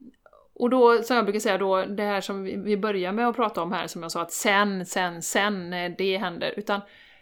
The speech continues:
där man står idag, börja titta på den inre dialogen runt, eh, din kropp. Och det här gäller ju liksom, eh,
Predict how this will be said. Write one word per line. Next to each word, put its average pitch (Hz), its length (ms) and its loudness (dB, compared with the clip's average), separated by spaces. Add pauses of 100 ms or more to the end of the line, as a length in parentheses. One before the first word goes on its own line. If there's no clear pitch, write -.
(100)
där 269 260 6
man 262 180 2
står 208 340 0
idag, 190 520 2 (500)
börja 208 340 6
titta 262 340 -2
på 196 160 0
den 190 160 0
inre 175 280 -6
dialogen 175 760 -6 (380)
runt, 190 600 -4 (420)
eh, 185 260 -10
din 180 140 -8
kropp. 247 320 2
Och 226 60 2
det 220 60 0
här 220 140 4
gäller 196 300 4
ju 175 320 -2
liksom, 165 480 -8 (140)
eh, 175 460 -10